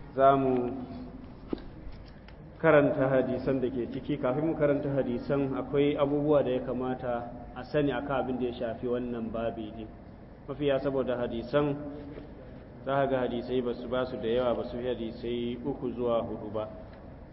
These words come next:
A wasu bayanai ba za ka same su a cikin hadisan ba, wanda kuma yana daga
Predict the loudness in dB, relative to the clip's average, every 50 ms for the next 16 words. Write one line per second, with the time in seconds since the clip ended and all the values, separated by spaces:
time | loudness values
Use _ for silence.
0 | -18 -18 -14 -8 -6 -2 -2 0 0 2 2 2 2 0 2 4 4 6 6 6
1 | 4 4 2 2 2 2 2 0 0 -2 -4 -4 -2 -2 -2 0 -2 -2 -2 -2
2 | -4 -2 0 0 0 0 -2 -2 -4 -6 -6 -4 -2 -2 0 -2 -4 -4 -4 -6
3 | -6 -2 -2 -2 -2 -2 -6 -8 -8 -6 -4 -2 -2 0 0 -2 -2 -2 -2 0
4 | 0 0 0 0 -2 -4 -2 0 0 0 0 0 -2 -6 -6